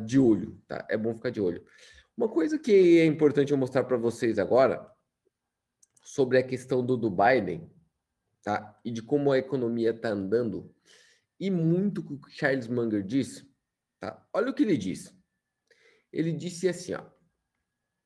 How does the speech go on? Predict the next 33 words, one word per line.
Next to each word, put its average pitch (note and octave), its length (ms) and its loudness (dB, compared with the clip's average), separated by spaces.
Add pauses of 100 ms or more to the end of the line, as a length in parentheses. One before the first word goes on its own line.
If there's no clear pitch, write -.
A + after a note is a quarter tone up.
(1300)
Deixa - 140 -20
eu - 80 -20
pôr A#1+ 140 -8
aqui, C#2+ 200 -12
ó. - 60 -10 (2000)
O - 80 -20
que G#3 140 -16
que B3 60 -6
ele A#3 120 -4
comentou D#3+ 960 0 (360)
lá C3 180 0
naquela C3+ 300 0
entrevista? A2+ 720 -4 (360)
Ele F#3+ 220 -4
falou, F#3+ 400 0
"Quem C4 220 -6
tá B3 180 0
dentro", D3+ 680 -2
o - 120 -18
que - 120 -20
que - 100 -4
ele A#3+ 80 -6
quer G#3 140 2
dizer C#3 260 -2
quem C#3+ 160 -4
tá B2 160 0
dentro? F#2+ 400 -4
Quem G#3 200 -4
já G#3 140 2
tá G3 220 -4
posicionado F3+ 960 -2
em G#2 80 -2
ações, G2 640 -6